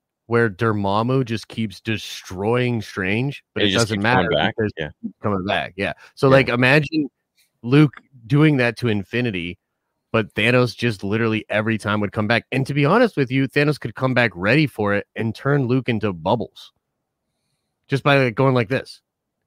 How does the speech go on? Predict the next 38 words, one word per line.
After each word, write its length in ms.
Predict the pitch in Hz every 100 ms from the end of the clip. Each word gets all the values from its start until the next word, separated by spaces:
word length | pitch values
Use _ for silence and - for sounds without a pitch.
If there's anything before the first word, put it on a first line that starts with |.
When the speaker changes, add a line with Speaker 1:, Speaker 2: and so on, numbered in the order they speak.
| _ _
Speaker 1:
And 100 | 117
then 80 | 123
he's 160 | 123
just 180 | 123 120
a 40 | 117 90
thing 120 | 120
of 100 | 104
bubbles. 460 | 101 113 71 - - _ _ _ - - _
Speaker 2:
Yeah, 200 | 143 143
but 120 | 139
what 160 | 147 160
if 140 | 156
Luke 220 | 143 156
just 200 | 151 139
completely 440 | 135 135 135 139 131
takes 420 | 131 143 139 -
the 120 | - 101 -
time 340 | - 120 123
stone 400 | - 123 117 110 - -
out 200 | 110 127
of 120 | 113
the 60 | 110
gauntlet? 480 | 101 113 - 78 - _ _ _ _
Do 80 | 110
it 20 |
with 80 | 110
the 60 | -
Force. 400 | - 135 117 85 -
Speaker 1:
Yeah, 140 | 127 147
that, 520 | - - - 160 156 - - 175 165 -
he, 80 | -
he 80 | 175
better. 440 | 190 254 311 262 -
<laughs> 40 | _ - - _ - - - 170 -
Like, 260 | 151 151 123
real 280 | 151 214 277
quick, 380 | 277 143 135 - 147 160 -
because 380 | 208 156 175 143